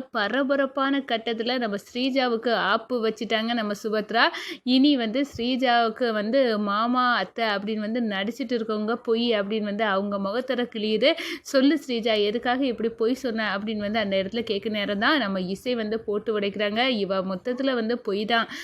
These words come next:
அத்தை, இப்போவாது நீங்க நம்புறீங்களா? இவ வந்து நடிக்கிறதுக்கு தான் இவங்கள கூட்டிட்டு வந்திருக்கா" அப்படின்னு வந்து அவங்க மனைவியா,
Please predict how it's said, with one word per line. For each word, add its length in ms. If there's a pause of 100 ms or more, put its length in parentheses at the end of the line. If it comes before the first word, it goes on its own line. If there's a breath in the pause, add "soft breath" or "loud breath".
(160 loud breath)
அத்தை, 340
இப்போவாது 480
நீங்க 260
நம்புறீங்களா? 600 (360 loud breath)
இவ 200
வந்து 240 (120)
நடிக்கிறதுக்கு 560
தான் 200
இவங்கள 280
கூட்டிட்டு 380
வந்திருக்கா" 400
அப்படின்னு 360
வந்து 140
அவங்க 260
மனைவியா, 480